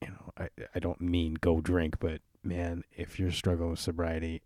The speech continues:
give yourself a pass if you don't make it through this, okay? It's gonna be, you, you, you get a pass, right? Like, don't tr-, really, really try not to kill yourself with it, but if you can't hold on, if you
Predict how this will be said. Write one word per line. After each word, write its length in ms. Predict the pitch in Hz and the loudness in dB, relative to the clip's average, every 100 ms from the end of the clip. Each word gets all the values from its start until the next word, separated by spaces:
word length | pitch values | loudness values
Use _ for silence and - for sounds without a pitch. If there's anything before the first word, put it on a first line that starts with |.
| _ _ 101 98 92 | _ _ -6 -6 4
give 180 | 101 85 | 4 4
yourself 320 | 82 87 80 | 0 -2 -4
a 60 | 82 | -8
pass 600 | - - 80 73 - - | -8 -6 -6 -6 -8 -8
if 140 | - | -6
you 80 | 87 | -6
don't 180 | 80 80 | -6 -6
make 220 | 73 - | -8 -8
it 100 | - | -10
through 200 | - 73 | -6 -6
this, 300 | 73 - - | -8 -10 -8
okay? 380 | 78 87 80 80 | -6 -4 -4 -4
It's 180 | 85 - | -8 -6
gonna 300 | - 82 80 | -4 -4 -2
be, 320 | 85 82 80 - - - - - | -2 -2 -6 -12 -20 -20 -20 -4
you, 160 | 85 - | -4 -2
you, 160 | 87 87 | -6 -2
you 160 | 92 95 | 2 6
get 220 | 95 85 | 6 4
a 60 | 80 | 2
pass, 500 | - - - - - | -2 -4 -10 -14 -10
right? 260 | - - - - | -8 -10 -10 -10
Like, 140 | - - | -10 -6
don't 220 | 90 78 - - - - | -4 -4 -8 -18 -20 -12
tr-, 180 | - 92 | -8 -6
really, 520 | 87 90 95 90 82 | -4 2 4 4 2
really 320 | 78 95 85 82 | 2 2 2 0
try 200 | 87 85 | 0 0
not 180 | 80 | -2
to 60 | - | -6
kill 220 | - 95 | 2 4
yourself 420 | 85 80 82 78 | 4 2 -2 -2
with 160 | - 80 | -2 -2
it, 140 | 78 - | -4 -2
but 200 | 78 - - - - - - - - - _ | -4 -4 -14 -20 -18 -18 -20 -20 -20 -20 _
if 180 | 110 - | -4 -2
you 80 | 82 | -2
can't 340 | - - 85 - | -2 0 0 0
hold 280 | - 82 87 | -2 0 0
on, 240 | 82 82 | -2 -2
if 100 | |
you 60 | - | -4